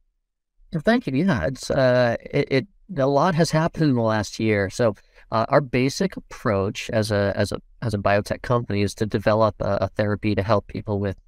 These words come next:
with hearing loss. But we're taking a very different kind of approach to the problem. Um, we are manufacturing auditory neurons, uh, in the lab, and then we aim to transplant those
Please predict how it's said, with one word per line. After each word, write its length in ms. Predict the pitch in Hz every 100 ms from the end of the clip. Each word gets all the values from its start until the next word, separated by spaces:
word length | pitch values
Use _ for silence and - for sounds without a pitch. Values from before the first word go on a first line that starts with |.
| - 117 -
with 160 | - 110
hearing 280 | - 113 110
loss. 320 | 101 95 - - _ - _ -
But 300 | 123 120 -
we're 120 | 127
taking 380 | 127 139 131 131
a 60 | 113
very 640 | 123 120 120 117 113 - 127
different 520 | 143 170 - 110 -
kind 360 | - 135 135 135
of 100 | 110
approach 560 | 101 - 107 101 - -
to 80 | 107
the 80 |
problem. 580 | - 113 110 107 98 - -
Um, 260 | 107 101 -
we 220 | 123 120 123
are 320 | 113 113 -
manufacturing 1400 | 117 117 127 139 - - 117 127 - - 110 101 98 104 - - _ _ -
auditory 600 | 120 131 127 - 117 113
neurons, 800 | 113 113 113 101 101 113 - -
uh, 220 | 110 104 -
in 120 | 123
the 80 | 123
lab, 360 | 117 101 98 - _ - _ -
and 140 | 127 123
then 140 | 117
we 180 | 117 113
aim 300 | 120 117 113
to 300 | - 110 104
transplant 920 | - - 139 175 190 - 120 107 101
those 180 | 110